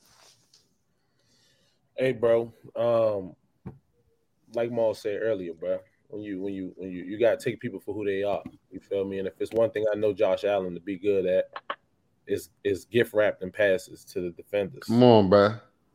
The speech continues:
Speaker 1: You know what I'm saying? And if it's one team that know Josh Allen like to give rat passes, it's the Chiefs. That defense been playing ball.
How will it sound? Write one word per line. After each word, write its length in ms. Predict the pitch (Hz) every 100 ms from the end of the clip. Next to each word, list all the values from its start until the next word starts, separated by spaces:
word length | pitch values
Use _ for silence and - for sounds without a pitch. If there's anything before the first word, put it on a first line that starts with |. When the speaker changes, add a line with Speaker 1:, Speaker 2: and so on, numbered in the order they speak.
| _ -
Speaker 1:
You 60 |
know 120 | 107 107
what 120 | 104
I'm 100 | 101
saying? 400 | - 104 104 95
And 220 | 104 104
if 160 | 104 -
it's 100 | 104
one 220 | 117 123
team 320 | 117 127 113
that 180 | 110 104
know 400 | 107 127 110 110 - _ -
Josh 300 | 110 95 95
Allen 240 | 104 92
like 160 | 95 87
to 60 | 90
give 220 | 101 -
rat 240 | 98 -
passes, 440 | - 95 90 85 98
it's 140 | 107
the 100 | -
Chiefs. 500 | - 101 87 - - _ _ _ _ _
That 160 | 113 117
defense 340 | 120 117 104
been 160 | 87 98
playing 300 | 87 95 82
ball. 280 | 82 82